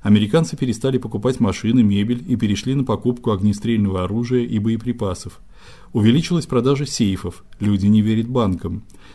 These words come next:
Фирмы, торгующие оружием в С Ш А, процветают. Скупается все подряд, от пистолетов до значительно более серьезных средств убийства.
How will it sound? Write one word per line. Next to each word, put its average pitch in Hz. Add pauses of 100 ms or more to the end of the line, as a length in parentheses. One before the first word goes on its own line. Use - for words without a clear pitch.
(100)
Фирмы, 110
торгующие 101
оружием 98
в -
С 95
Ш 101
А, 98
процветают. 110 (340)
Скупается 131
все 123
подряд, 113
от 98
пистолетов 120
до 131
значительно 117
более 110
серьезных 101
средств 95
убийства. 95